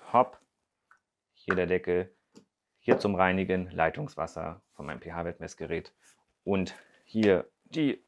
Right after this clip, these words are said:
Säure. Kinderverschlüsse sind echt nicht für mich geeignet. Bitte bedenke auch immer die Reihenfolge deiner ganzen Zutaten. Erst das Leitungswasser, dann der Dünger und dann die Mittel, um den P-H-Wert anzupassen.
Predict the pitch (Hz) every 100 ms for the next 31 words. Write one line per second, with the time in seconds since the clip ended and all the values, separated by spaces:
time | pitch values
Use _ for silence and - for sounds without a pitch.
0 | _ - - - - _ _ - 110 95
1 | 92 87 - - - _ _ - - -
2 | - - _ _ _ _ _ _ _ _
3 | - - - _ _ - 107 104 - 85
4 | 85 - 92 92 - - 127 - 110 104
5 | - 85 85 104 165 _ _ _ _ _
6 | - 190 156 127 120 107 104 92 87 95
7 | 127 - 156 147 139 127 123 120 - 110
8 | - 113 - 110 - 107 - - 92 -
9 | 82 131 156 147 131 - 104 107 101 -
10 | - 92 85 82 113 120 117 110 - _
11 | - 139 156 170 123 113 113 - 98 87
12 | 87 82 - - 131 - 117 113 113 113